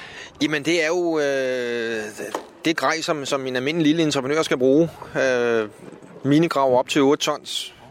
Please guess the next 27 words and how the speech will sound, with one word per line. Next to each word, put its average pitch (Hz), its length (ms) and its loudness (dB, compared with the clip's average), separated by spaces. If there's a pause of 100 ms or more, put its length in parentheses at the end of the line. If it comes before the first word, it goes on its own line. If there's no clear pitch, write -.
(760)
Landbrugstraktorer 143 840 0
op 127 120 -2
til, 131 260 2 (320)
øh, 123 240 -4
hundrede 139 380 2
og 120 60 2
halvfjerds 127 340 -2
hestekræfter. 135 580 -2 (760)
Og, 110 600 2
øh, 104 200 0 (1300)
det - 80 -14
er 151 60 2
jo 147 40 0
stort, 175 300 0
det 151 80 4
er 151 40 4
jo, 147 100 4
det 131 140 -4
er 143 40 6
jo 139 60 2
stort, 208 260 4
men, 170 220 -2
men 139 180 0
også, 151 460 2
øh, 120 60 -2
meget 113 200 0
småt. 160 280 0